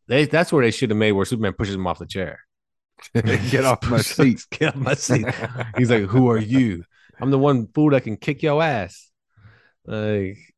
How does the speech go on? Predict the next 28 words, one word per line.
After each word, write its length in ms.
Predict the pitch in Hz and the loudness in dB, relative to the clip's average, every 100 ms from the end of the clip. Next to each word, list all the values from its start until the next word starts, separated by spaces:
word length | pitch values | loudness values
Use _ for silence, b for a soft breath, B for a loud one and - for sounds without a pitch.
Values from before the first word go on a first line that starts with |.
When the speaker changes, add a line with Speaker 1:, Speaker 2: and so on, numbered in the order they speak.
| _ - | _ -4
Speaker 1:
oh 460 | 117 110 98 87 | -2 0 -2 -4
my 220 | 80 78 85 | -6 -10 -12
God. 400 | - 85 82 78 - _ _ | -8 -6 -4 -6 -10 _ _
And 120 | 110 | 0
then 100 | 123 | 2
they 60 | 127 | 2
had 140 | 127 | 0
to 60 | 117 | -2
throw 160 | 131 | -4
everybody 540 | - 107 113 107 101 95 | -2 -2 -2 -2 -2 -4
in 140 | 92 | -4
there. 260 | 82 78 - _ 95 | -8 -10 -12 _ -6
Batman, 680 | 92 73 85 85 85 82 - _ _ - | -6 -4 -6 -6 -6 -8 -12 _ _ -6
Aquaman, 720 | 90 90 87 85 82 80 78 - _ _ _ | -6 -6 -8 -6 -6 -8 -10 -14 _ _ _
Speaker 2:
Oh, 180 | 90 87 | -6 -6
with 80 | 82 | -2
Speaker 1:
Wonder 160 | 95 85 | -2 0
Speaker 2:
the 80 | |
Speaker 1:
Woman, 220 | 87 92 90 | 0 2 0
Speaker 2:
toys 220 | 87 85 | -2 -4
and 100 | 85 | -8
the 40 | |
Speaker 1:
the 60 | 80 | -4
Speaker 2:
posters 340 | 87 85 - | -4 -4 -6
and 100 | 85 | -2
Speaker 1:
posters 320 | 90 85 78 87 | -2 -2 -6 -6
and, 260 | 87 82 | -6 -4
Speaker 2:
Flash. 680 | 82 80 82 80 82 - | -4 -4 -4 -6 -8 -14